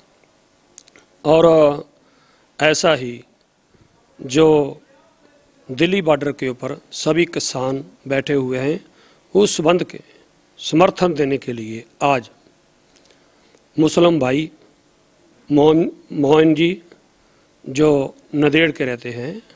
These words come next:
अभी अपने भाईचारे को साथ में लेकर यहाँ हमारे पास आए हैं कि हम भी उस धरने के अंदर किसानों को समर्थन देने के लिए जा रहे हैं। और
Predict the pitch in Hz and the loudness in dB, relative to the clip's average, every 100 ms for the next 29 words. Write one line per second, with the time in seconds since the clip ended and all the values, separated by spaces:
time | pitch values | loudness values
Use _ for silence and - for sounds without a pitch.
0 | _ _ _ _ _ _ 135 135 139 135 | _ _ _ _ _ _ -4 -2 -2 -4
1 | 131 - 135 135 135 123 123 135 123 123 | -8 -8 -8 -6 -6 -6 -6 -6 -8 -10
2 | 123 - 120 - 127 120 120 147 156 - | -12 -10 -12 -10 -10 -8 -4 -2 -2 -6
3 | - _ _ _ _ _ _ _ _ _ | -20 _ _ _ _ _ _ _ _ _
4 | 135 135 135 123 127 127 - 123 120 117 | -6 -4 -4 -6 -8 -10 -10 -10 -10 -8
5 | 120 127 151 190 - _ _ _ _ _ | -6 -4 -6 -8 -18 _ _ _ _ _
6 | _ _ _ - 139 120 165 170 175 180 | _ _ _ -6 -4 2 2 4 2 2
7 | 180 _ _ _ _ - 165 151 135 147 | -8 _ _ _ _ -2 -2 0 -2 2
8 | 185 - 127 120 120 - _ _ _ _ | 0 0 -10 -10 -14 -18 _ _ _ _
9 | _ _ - 151 151 170 196 175 120 117 | _ _ -8 -2 2 2 2 0 -4 -14
10 | 135 _ - 156 175 190 185 175 139 135 | -20 _ -8 0 0 0 0 -2 -2 -4
11 | 127 123 117 113 127 180 _ _ _ _ | -6 -10 -10 -8 -10 -12 _ _ _ _
12 | 113 143 135 123 117 127 190 _ _ _ | -4 -2 -2 -4 -8 -10 -14 _ _ _
13 | _ _ _ _ - 165 | _ _ _ _ 0 4